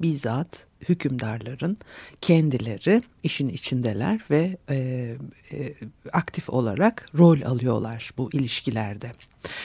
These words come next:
E, imparatorların, kralların, prenslerin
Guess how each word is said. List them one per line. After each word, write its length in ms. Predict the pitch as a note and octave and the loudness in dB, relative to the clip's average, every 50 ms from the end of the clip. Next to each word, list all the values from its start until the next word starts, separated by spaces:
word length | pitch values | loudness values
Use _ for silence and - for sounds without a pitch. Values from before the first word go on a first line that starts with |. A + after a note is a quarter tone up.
| - - - - - - - | -10 -12 -12 -14 -16 2 6
E, 600 | - E3+ E3+ E3 D#3+ D#3 D#3 D3+ D3 C#3+ C#3 B2 - - _ _ _ _ _ _ _ - | 8 8 10 8 8 6 6 4 4 2 0 -2 -4 -8 _ _ _ _ _ _ _ 0
imparatorların, 960 | G3 F#3 - A3 A3+ A3 A3+ A#3+ B3+ B3+ A#3+ - B3 B3 A3+ A#3+ A#3+ A#3 B3 B3 - _ _ _ _ _ _ | 2 6 8 8 8 8 8 8 8 8 10 10 8 10 10 8 8 6 6 2 -2 _ _ _ _ _ _
kralların, 680 | - - G#3 A3 A3 G#3+ G#3 G#3+ G#3 F#3+ G3+ G3 G3 | 0 4 6 8 8 10 8 8 8 8 6 4 2
prenslerin 800 | G3+ - - G#3+ G3+ G3 F#3+ - - - F#3+ E3+ E3+ F3+ F#3 | 0 4 6 6 6 8 6 4 4 4 4 4 4 2 2